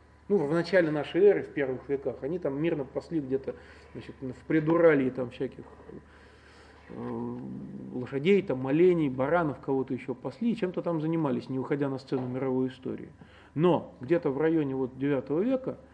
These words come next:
у них начались, видимо, внутренние процессы. Как всегда, это общество взрослеет, да, ну,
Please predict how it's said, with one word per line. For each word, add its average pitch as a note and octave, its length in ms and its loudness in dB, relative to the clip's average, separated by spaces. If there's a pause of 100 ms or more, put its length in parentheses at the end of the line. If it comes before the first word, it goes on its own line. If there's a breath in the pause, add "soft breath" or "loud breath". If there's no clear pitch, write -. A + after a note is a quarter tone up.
(720 soft breath)
у E3 60 0
них A#3 160 2
начались, F3 380 -4
видимо, E3 280 -2
внутренние C3 500 -2
процессы. B2+ 520 -6
Как - 180 -4
всегда, C#3+ 260 -2
это A#2+ 140 -6
общество - 360 -8
взрослеет, C#3+ 560 0
да, D3+ 200 0
ну, C3+ 260 -8